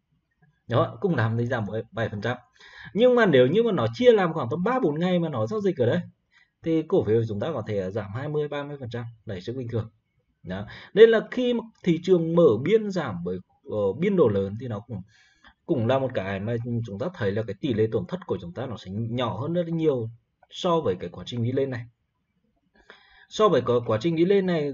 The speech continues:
rất nhiều dòng chảy, rất nhiều cổ phiếu chảy hai mươi, ba mươi phần trăm thì một cái phiên giảm lại thì nó cũng hết sức là bình thường. Ngoài ra thì các bạn cũng có, cần có cả cái kinh nghiệm xử lý. Ví dụ như hôm nay thì mình cũng cảm giác rằng là thị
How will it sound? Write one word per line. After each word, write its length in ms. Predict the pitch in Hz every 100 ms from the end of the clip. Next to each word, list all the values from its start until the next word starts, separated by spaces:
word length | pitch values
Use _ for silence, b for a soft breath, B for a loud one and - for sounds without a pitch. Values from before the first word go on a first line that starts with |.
| 135 135
rất 180 | 269
nhiều 200 | 233 175
dòng 200 | 147 139
chảy, 200 | 117 127
rất 160 | 117 120
nhiều 160 | 202 170
cổ 160 | 107 90
phiếu 100 | 92
chảy 200 | 120 104
hai 180 | 101 160
mươi, 160 | 165
ba 140 | 160 160
mươi 140 | 160
phần 120 | 143 117
trăm 140 | 131 131 b b b -
thì 160 | 170
một 200 | 160 139
cái 100 | 98 92
phiên 160 | 196 180
giảm 180 | 135
lại 240 | 101 107 95
thì 80 | 98
nó 120 | 90 90
cũng 100 | - - 101
hết 80 | 87
sức 220 | - 180
là 80 | 135
bình 140 | 120
thường. 240 | 135 123 117 B B B B B
Ngoài 200 | 160 202
ra 140 | 208 214
thì 80 |
các 180 | 220 117
bạn 160 | 123 127
cũng 180 | 123 107
có, 240 | 92 92 92
cần 180 | 156 135
có 200 | 90 87
cả 80 | 87 90
cái 140 | 101 -
kinh 160 | 196
nghiệm 160 | 165 117
xử 160 | 117
lý. 220 | 95 92 - -
Ví 180 | 110 123
dụ 80 |
như 140 | 135 165
hôm 160 | 185
nay 160 | 180 180
thì 100 | 170
mình 180 | 156 143
cũng 160 | 117
cảm 260 | 120 101 90
giác 300 | 95 92 -
rằng 220 | 131 127
là 100 | 120
thị 100 | 117